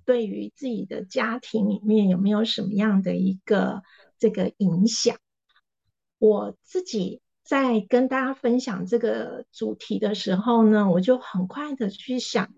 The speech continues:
到我二十五年前，应该有二十五年还是二十六年前的一本书了。我刚刚还特别上网去查这一本书现在还有在卖吗？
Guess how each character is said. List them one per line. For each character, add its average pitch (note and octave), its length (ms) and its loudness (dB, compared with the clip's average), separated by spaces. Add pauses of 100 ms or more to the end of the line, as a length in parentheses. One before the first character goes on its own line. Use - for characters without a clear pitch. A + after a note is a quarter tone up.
到 A3 300 2 (480)
我 G#3+ 500 4 (220)
二 D#4 280 6
十 G#3+ 840 -2
五 B3 260 4
年 G3 400 2
前， F#3 580 -6
应 C4+ 140 -6
该 - 160 -16
有 F#3+ 300 -6
二 D4 180 -6
十 A3+ 320 -6
五 G#3+ 320 4
年 F3+ 220 -4
还 G#3+ 260 -4
是 - 140 -14
二 C4 260 0
十 A3 380 -4
六 B3 260 4
年 G3 300 4
前 F3 280 -4
的 G3+ 220 -2
一 B3+ 180 0
本 F#3+ 200 2
书 G#3 400 2
了。 A3+ 160 0 (360)
我 A3+ 120 4
刚 D#4 180 -6
刚 G4 160 -4
还 C4+ 140 2
特 F4+ 360 -6
别 G#3 280 4 (260)
上 A#3+ 460 2
网 F#3+ 240 2
去 B3+ 340 -2
查 G#3 380 -6
这 D4+ 180 -2
一 C#4 300 2
本 A3 180 -4
书 C4 380 2
现 C4+ 260 -2
在 A#3 220 0
还 G3 320 -2
有 A3+ 280 4
在 A#3 200 -4
卖 A3 340 -6
吗？ G#3 220 -8